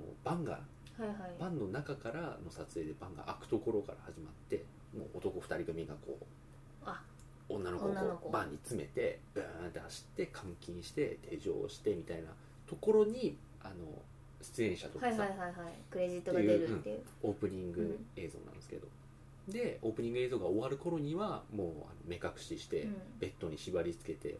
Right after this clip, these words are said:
Speaker 1: 男二人がこう、ふうみたいな。
Speaker 2: うんうんうん。
Speaker 1: なんだけど、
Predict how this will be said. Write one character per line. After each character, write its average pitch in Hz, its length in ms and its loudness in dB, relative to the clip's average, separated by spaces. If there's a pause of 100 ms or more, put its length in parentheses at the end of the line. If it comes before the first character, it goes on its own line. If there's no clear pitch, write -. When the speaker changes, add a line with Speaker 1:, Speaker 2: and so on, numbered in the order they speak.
Speaker 1:
男 - 300 -4
二 - 60 -12 (140)
人 78 100 -4
が 71 60 -10 (100)
こ - 220 -8 (320)
う、 - 20 -12
ふ - 80 -2
う - 40 0 (280)
み - 60 -12
た - 100 -12
い - 120 -12
な。 - 100 -12
Speaker 2:
う - 20 0
ん 196 40 0
う - 20 -2
ん - 20 -2
う 175 40 -2 (120)
ん。 165 80 -8 (960)
Speaker 1:
な 127 60 -4
ん 113 80 -2
だ 90 80 -6
け 92 80 -4
ど、 - 200 -2